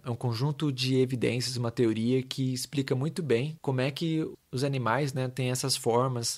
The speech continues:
que tem hoje, né? Por que que a baleia, por exemplo, é um mamífero, né? É, o que que explica, né, na baleia os seus... Tem um quadril, né? Que é onde as pernas se encaixariam, né? Então, assim, tem muita coisa interessante, né? A gente falou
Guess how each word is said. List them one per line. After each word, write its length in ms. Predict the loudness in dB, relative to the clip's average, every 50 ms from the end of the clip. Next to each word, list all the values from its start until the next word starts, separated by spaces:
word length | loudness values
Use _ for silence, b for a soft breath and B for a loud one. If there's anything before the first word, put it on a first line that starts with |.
| -6
que 100 | -8 -4 -2
tem 160 | 0 2 2
hoje, 320 | 4 4 4 4 2 0
né? 180 | -2 -4 -6 -6 -8 -12 -18 -16 -12
Por 140 | -10 -10 -6
que 180 | -2 -2 -2
que 540 | -2 -2 -4 -4 -2 0 0 0 0 -2 -4 b b
a 120 | b 0 2
baleia, 500 | 4 4 4 6 4 4 4 4 4 4
por 180 | 4 2 2
exemplo, 460 | 2 2 0 0 -2 -2 -2 0 0 0
é 40 |
um 40 | 0
mamífero, 640 | 0 0 0 0 0 -2 -2 -4 -4 -6 -4 -4 -4
né? 220 | -4 -4 -4 -6 -8 _ _ _ _ _
É, 280 | -2 -2 0 2 0 0
o 40 |
que 140 | 0 -2 -2
que 100 | -2 0
explica, 480 | -2 -2 -2 0 0 2 2 2 2 0
né, 120 | 0 0
na 160 | 0 -2 0
baleia 500 | 0 0 0 2 2 2 4 4 4 4
os 140 | 2 0 0
seus... 460 | 0 0 2 2 0 0 -2 -6 -8 -12 _ _ _ _ _
Tem 100 | 0 0
um 100 | 0 2
quadril, 480 | 4 4 4 6 6 4 4 4 4 2
né? 260 | 0 0 0 -2 -4 -8 -16 -20 _ _
Que 120 | -2 0 0
é 40 | 0
onde 200 | 0 2 2 2
as 100 | 0 2
pernas 360 | 2 2 2 2 0 -2 -4
se 100 | -4 -4
encaixariam, 580 | -2 -2 0 2 2 2 2 2 0 0 -2
né? 160 | -2 -4 -4 -6 -8 _ _
Então, 280 | -6 -2 2 4 4 4
assim, 320 | 4 4 2 0 0 0 -2 -8 _ _
tem 140 | 0 2 4
muita 340 | 4 4 2 2 2 0 0
coisa 340 | 2 6 6 6 6 6 4
interessante, 800 | 2 2 4 4 4 4 2 2 0 0 0 0 0 -2 -4 -4 _ _ -2
né? 80 | 0 2
A 40 | 2
gente 160 | 0 0 0
falou 360 | 2 4 6 6 6 6 4